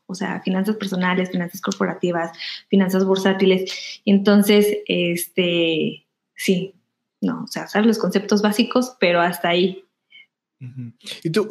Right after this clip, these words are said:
Speaker 2: y tú crees que debería se añadir ese tema de finanzas personales en,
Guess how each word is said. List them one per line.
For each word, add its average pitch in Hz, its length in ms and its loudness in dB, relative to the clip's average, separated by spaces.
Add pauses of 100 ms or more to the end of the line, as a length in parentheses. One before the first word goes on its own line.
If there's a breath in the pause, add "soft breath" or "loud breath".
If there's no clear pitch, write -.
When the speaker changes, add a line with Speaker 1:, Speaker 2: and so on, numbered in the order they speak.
(140)
Speaker 2:
y 180 80 -2
tú 202 140 2
crees 214 180 2
que 214 120 2
debería 180 920 4 (380 loud breath)
se - 240 -4
añadir 156 580 0
ese 147 300 -4
tema 151 360 -2
de 143 100 -4
finanzas 143 440 -6
personales 170 800 -2
en, 127 340 -8